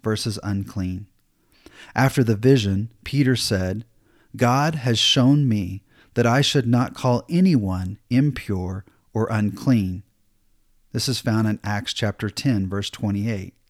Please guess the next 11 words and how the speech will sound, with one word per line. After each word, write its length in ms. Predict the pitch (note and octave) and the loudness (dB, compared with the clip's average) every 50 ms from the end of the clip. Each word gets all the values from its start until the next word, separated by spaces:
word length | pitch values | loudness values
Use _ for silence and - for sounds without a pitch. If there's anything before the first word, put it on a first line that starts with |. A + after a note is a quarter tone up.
| _ _ _ _ _ _ _ - - - - - | _ _ _ _ _ _ _ -20 -20 -20 -10 0
As 220 | - C3+ D3+ C#3+ C3+ | 4 6 6 8 8
a 40 | C3 | 6
result, 600 | C#3 C3+ A#2+ A#2+ E3+ G3 G#3 D3+ G#2 - - - - _ _ _ _ _ | 6 6 6 6 4 4 4 4 2 0 -4 -8 -16 _ _ _ _ _
Peter 320 | - - F3 F#3+ E3+ F3+ D3+ | -4 0 2 4 6 6 6
met 300 | C3+ C3+ C#3 D3+ - - | 6 6 4 2 2 -2
with 160 | F3 - - | -6 -8 -8
Cornelius 720 | - - G3 F#3 D#3 A#2 G#2+ G#2 G2+ G#2 G#2 G#2 A2+ - - | -4 -2 0 0 2 0 0 0 -2 -2 -2 -2 -4 -4 -6
and 220 | - A2+ A2 A2 | -4 -2 -2 -2
his 160 | A2+ A2 - | -2 -2 -4
family. 560 | - - A#2+ A#2+ A#2 G#2+ G2+ F#2 F#2 G2+ A2 - _ _ _ _ _ _ _ _ _ _ _ _ | -4 -4 -2 -2 -2 -2 -4 -6 -8 -10 -12 -16 _ _ _ _ _ _ _ _ _ _ _ _
Afterward, 680 | A#2+ C3 C#3 D3+ - - B2+ G2+ F#2+ F#2+ F#2+ G2+ A2+ B2 | -2 0 0 0 0 0 -2 -2 -2 -2 -2 -4 -6 -6